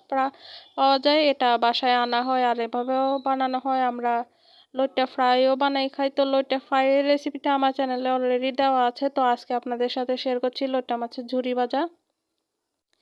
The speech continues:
তো এটা প্রথমে হচ্ছে পেঁয়াজ একটু ভাজা ভাজা করে নিয়েছি তেলের ওপরে, তারপর দিয়েছি রসুন বাটা, তারপর দিয়েছি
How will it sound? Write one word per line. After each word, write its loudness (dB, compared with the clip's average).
তো 0
এটা 0
প্রথমে 2
হচ্ছে 2
পেঁয়াজ 4
একটু 0
ভাজা 0
ভাজা 0
করে 4
নিয়েছি -4
তেলের 0
ওপরে, -2
তারপর -2
দিয়েছি -4
রসুন -2
বাটা, -2
তারপর -4
দিয়েছি -4